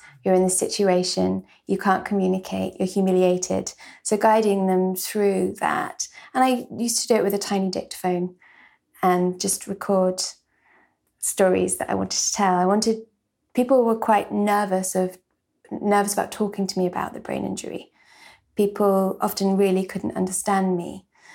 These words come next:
So it was quite a good way for me to help people to understand that. And I think it had quite a huge impact on my relationships,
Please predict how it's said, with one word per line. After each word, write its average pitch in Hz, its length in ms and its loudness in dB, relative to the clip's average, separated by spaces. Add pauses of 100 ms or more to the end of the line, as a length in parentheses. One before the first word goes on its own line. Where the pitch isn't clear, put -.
(160)
So - 160 0
it 202 100 4
was 202 120 0
quite 202 300 2
a 196 120 -6 (100)
good 196 200 2 (380)
way 196 460 2
for - 220 -4
me 190 360 -2
to 196 80 -10
help - 260 -2
people 196 320 -10
to - 140 -8
understand - 840 -4 (540)
that. - 240 -6
And 226 100 4
I 247 40 4
think 277 220 4
it 226 80 2
had 214 200 -2
quite 196 160 -2
a 190 100 -6
huge 190 140 0
impact 202 420 -4
on 196 120 -2
my 190 140 -2
relationships, 190 920 -6